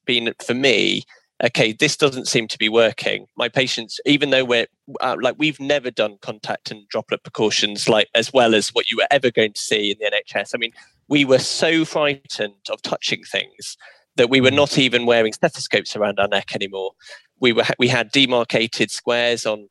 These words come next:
Speaker 1: on tables that we would put a stethoscope after we'd clinelled it. And if it was in that square, it had been clinelled, and the square had been clinelled before we put the stethoscope down. So we are never, ever going to do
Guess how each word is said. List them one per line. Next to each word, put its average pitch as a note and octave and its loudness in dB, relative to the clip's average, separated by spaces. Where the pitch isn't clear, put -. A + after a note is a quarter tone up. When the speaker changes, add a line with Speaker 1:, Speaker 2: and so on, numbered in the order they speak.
Speaker 1:
on G2+ -10
tables A#2+ -2
that - -6
we G#2+ -2
would G#2 -8
put - 0
a A2+ 0
stethoscope - -2
after - -10
we'd G#2+ -8
clinelled A2+ 2
it. A2+ -2
And B2+ 0
if A#2 0
it G#2 -2
was A#2 -8
in C#3 2
that C3+ 0
square, B2 2
it A2+ -2
had - -8
been B2 -2
clinelled, A2+ 2
and G#2 -4
the G#2 -4
square A#2 4
had G#2+ -8
been G#2 -6
clinelled G#2+ -4
before A2 -8
we G2+ -6
put - -12
the - -20
stethoscope - -4
down. G#2+ -2
So A2+ -2
we C3+ 4
are C3 2
never, E3+ 0
ever B2 2
going G#2+ -2
to - -10
do A2 -2